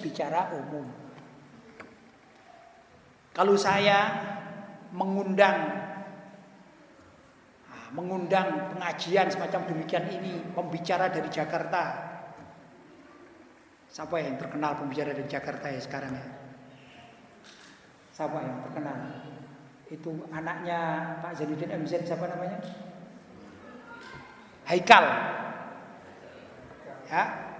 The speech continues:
Ustadz Haikal ya? Siapa? Oh, Fikri Haikal ya. Tatkala saya mengundang, misalnya ini,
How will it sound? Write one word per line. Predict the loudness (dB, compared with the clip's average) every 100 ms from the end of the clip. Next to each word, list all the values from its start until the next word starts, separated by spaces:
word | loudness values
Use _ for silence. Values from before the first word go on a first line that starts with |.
| -14 -8
Ustadz | 2 4 6
Haikal | 6 6 6
ya? | 4 0 -4 -8 -10 -12 -14 -18 -20 -20 -20 -10
Siapa? | 0 2 2 -4 -8 -10 -12 -12 -4
Oh, | 10 10
Fikri | 10 6 6 6
Haikal | 6 8 10 8 8 2
ya. | -2 -6 -10 -12 -14 -16 -18 -20 -20 -20 -20 -20 -20 -20 -4 0
Tatkala | 2 4 4 4
saya | 2 2 2 2
mengundang, | 0 -2 0 2 2 2 4 6
misalnya | 6 6 4 2 2 4
ini, | 2 0 -4